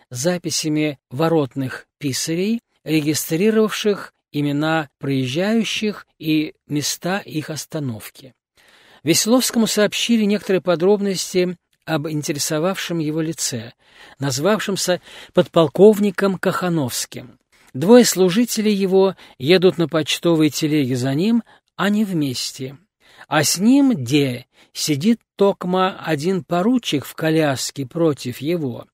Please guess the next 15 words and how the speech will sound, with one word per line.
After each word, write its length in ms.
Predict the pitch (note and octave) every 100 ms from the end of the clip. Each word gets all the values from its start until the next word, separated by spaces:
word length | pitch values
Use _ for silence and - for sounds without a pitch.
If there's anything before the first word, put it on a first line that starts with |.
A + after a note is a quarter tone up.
| _ _
а 140 | - D3+
служитель 720 | - C#3+ C#3 F3+ A#3+ B3+ A#3
позади 480 | - C#3 C#3+ B2+ G#3
коляски. 800 | - G3+ B2+ A2+ - - - - _ _ - - _
Полученная 440 | E3+ A#3 A#3 A3+
информация 720 | A3 G#3 G#3 A3 A3 - G3
убеждала, 640 | E3 D#3+ C#3 E3 G#3+ A3 G3
что 220 | - D#3
через 400 | - D#3 D3 C3
город 400 | D3 G#3+ G#3 F3
проезжали 720 | C#3+ D3 D3 B2+ D#3 D3+ C3+
царевич 760 | - C#3 C3+ F3+ A3+ A3+ - -
и 180 | - C3
его 240 | B2 E3
спутники. 800 | - - B2+ A2+ B2 A#2+ B2+